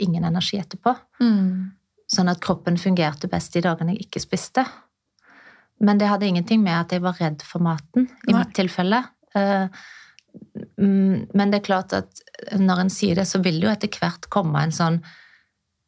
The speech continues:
Speaker 1: frykt, fordi at jeg så mange ganger opplevde å bli så dårlig,
Speaker 2: Mm.
Speaker 1: at du til slutt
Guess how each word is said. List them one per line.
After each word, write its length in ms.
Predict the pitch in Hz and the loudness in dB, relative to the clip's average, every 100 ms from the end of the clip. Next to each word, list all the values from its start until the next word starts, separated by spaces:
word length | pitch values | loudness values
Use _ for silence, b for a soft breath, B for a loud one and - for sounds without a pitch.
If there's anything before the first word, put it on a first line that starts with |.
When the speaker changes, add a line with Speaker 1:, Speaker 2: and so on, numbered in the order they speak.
| - | -6
Speaker 1:
frykt, 460 | - 180 - - | -4 -4 -6 -12
fordi 280 | - 185 170 165 | -4 0 2 2
at 140 | 170 | 0
jeg 80 | 170 | -4
så 200 | - - 165 | -2 -2 0
mange 260 | 170 156 160 | 0 0 0
ganger 260 | 175 156 170 | 0 0 -4
opplevde 500 | - - - 147 175 | -10 -8 -8 -2 -2
å 60 | |
bli 140 | 160 151 | -2 -2
så 160 | 151 175 | -2 0
dårlig, 440 | 190 160 160 226 226 _ - | 2 0 0 -2 -2 _ 2
Speaker 2:
Mm. 100 | 233 | 2
Speaker 1:
at 160 | 190 | 4
du 220 | 190 190 180 | 2 0 0
til 160 | 180 | -2
slutt 380 | - 180 175 - | -2 -2 -4 -10